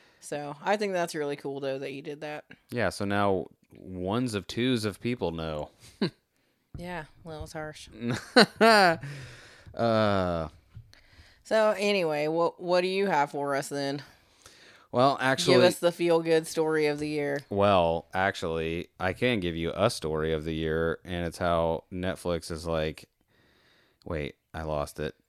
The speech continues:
Speaker 2: I
Speaker 1: Can you get it together,
Speaker 2: No,
Speaker 1: sir?
Speaker 2: I can't. It's not, it's just
Speaker 1: Oh,
Speaker 2: not.
Speaker 1: I have something from Netflix.
Speaker 2: Uh, what's that?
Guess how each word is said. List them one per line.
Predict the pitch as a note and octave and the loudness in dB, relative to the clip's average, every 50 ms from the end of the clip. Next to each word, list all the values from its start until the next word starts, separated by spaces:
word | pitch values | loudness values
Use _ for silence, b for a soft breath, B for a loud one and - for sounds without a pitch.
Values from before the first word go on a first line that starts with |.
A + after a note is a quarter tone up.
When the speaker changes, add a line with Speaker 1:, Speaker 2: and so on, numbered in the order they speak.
| _ _ - | _ _ -10
Speaker 2:
I | E2+ F2 E2+ - _ _ - - _ - - _ b b b b b b b b b b b b b b b b b b b b b b | -8 -8 -8 -10 _ _ -20 -20 _ -20 -20 _ b b b b b b b b b b b b b b b b b b b b b b
Speaker 1:
Can | - - A3 A3 | -4 -2 0 0
you | A3 G#3+ | 0 0
get | G3+ G3+ A#3+ B3+ B3+ B3 | 0 2 4 6 6 6
it | B3 A#3+ - | 6 4 2
together, | - A#3 G3+ F#3+ F#3+ G3 F3+ F3 D#3+ D3+ D3 C#3+ C#3+ | -2 -6 -4 0 4 6 6 8 6 6 4 2 2
Speaker 2:
No, | - - - | 2 4 4
Speaker 1:
sir? | - D#3 D3+ D3+ D3 D3 D3+ D3+ D3+ - - - | 6 6 8 8 8 8 6 4 2 -2 -6 -2
Speaker 2:
I | F#2+ - - | -2 -2 -2
can't. | - - F2 E2 D#2+ E2 E2+ - - b b b b b b b b b b b b b b b b b b b b _ | -2 -4 -4 -2 -2 -2 -2 -4 -6 b b b b b b b b b b b b b b b b b b b b _
It's | A2 - - | -10 -4 0
not, | A#2+ A#2+ A#2+ A#2+ A#2+ A#2 A#2 A#2+ G#2 - - - _ _ _ _ _ - | 2 4 4 4 4 4 4 2 0 -4 -10 -20 _ _ _ _ _ -12
it's | - D2+ - A#2 - | -10 -10 -10 -8 -6
just | - C3 A#2+ - - | -4 -4 -4 -4 -2
Speaker 1:
Oh, | A2+ | 2
Speaker 2:
not. | - F#3+ | 6 8
Speaker 1:
I | G3 F#3+ F#3+ F#3+ G3+ | 10 10 10 10 10
have | G#3 G#3 G3+ G3 | 8 8 6 4
something | - F3+ D#3+ D#3+ D#3+ D3+ D3 | 2 0 2 2 0 -2 -2
from | - D3+ D3 D3 | -4 -4 -2 0
Netflix. | D3 C#3 A#2+ D3+ D#3+ C#3+ C#3+ C#3+ B2 - - - - - b b b b b b b b _ _ _ _ _ _ _ _ _ _ _ | 0 -2 -2 -2 -2 -2 -2 -2 -2 -4 -8 -12 -12 -14 b b b b b b b b _ _ _ _ _ _ _ _ _ _ _
Speaker 2:
Uh, | - G2+ G2 F#2+ F#2 F2+ F2+ F#2 F2+ F2 E2+ D#2+ D2 A#1 - - _ _ _ _ _ _ _ _ _ _ _ _ _ _ _ _ _ _ _ _ _ _ _ _ _ _ - | -2 0 2 2 2 2 2 2 2 2 2 0 0 -4 -6 -12 _ _ _ _ _ _ _ _ _ _ _ _ _ _ _ _ _ _ _ _ _ _ _ _ _ _ -8
what's | G2 F#2 F2 - - | -4 -4 -4 -2 -2
that? | E2+ D#2 C#2+ C2+ - | -4 -2 -2 -4 -4